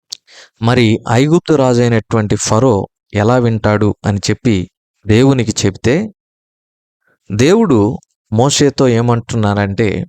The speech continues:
"మోషే, నేను నిన్ను ఫరోకు దేవునిగా నియమించితిని. నీ అన్న అయిన అహరోను నీకు ప్రవక్తగా ఉంటాడు, కనుక నేను నీకు ఆజ్ఞాపించున్నది యావత్తూ నీవు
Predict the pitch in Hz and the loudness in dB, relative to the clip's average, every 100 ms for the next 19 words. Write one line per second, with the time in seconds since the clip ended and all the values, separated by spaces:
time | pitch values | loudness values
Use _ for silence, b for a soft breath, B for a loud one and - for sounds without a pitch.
0 | _ 104 101 - 120 - - _ _ _ | _ -2 -2 0 0 -2 -10 _ _ _
1 | _ _ _ _ _ _ _ _ 117 127 | _ _ _ _ _ _ _ _ -2 2
2 | 185 208 165 123 165 - _ _ - 127 | 2 4 2 2 0 -4 _ _ -6 -2
3 | 135 143 135 - 123 165 180 165 120 120 | 2 2 0 0 2 2 2 0 0 2
4 | 143 147 143 131 131 123 - - 107 110 | 4 2 2 2 2 0 -4 -2 0 2
5 | 110 - 107 - 98 98 92 - _ _ | 0 -2 -4 -2 -2 -2 -4 -10 _ _
6 | _ _ _ _ _ _ _ b b b | _ _ _ _ _ _ _ b b b
7 | - 123 127 - 113 139 175 160 147 131 | -4 0 0 0 -2 0 2 2 0 -2
8 | 117 143 147 131 110 107 113 110 - 110 | 0 0 2 0 -2 -4 -4 -4 -2 -2
9 | 110 117 - 120 113 104 101 104 98 - | -2 -2 -2 0 0 0 -2 -2 -2 -4
10 | - _ _ _ _ _ _ 110 123 123 | -8 _ _ _ _ _ _ -2 -2 0
11 | 117 98 104 - _ _ _ _ _ _ | -2 -2 -6 -12 _ _ _ _ _ _
12 | 110 117 135 131 127 123 117 98 104 127 | -2 0 2 2 0 0 -2 0 -2 0
13 | 151 151 147 131 127 117 110 98 - 101 | -2 0 -2 -2 0 0 0 -2 -2 0
14 | 123 147 151 - 156 127 117 | 2 0 0 0 0 2 0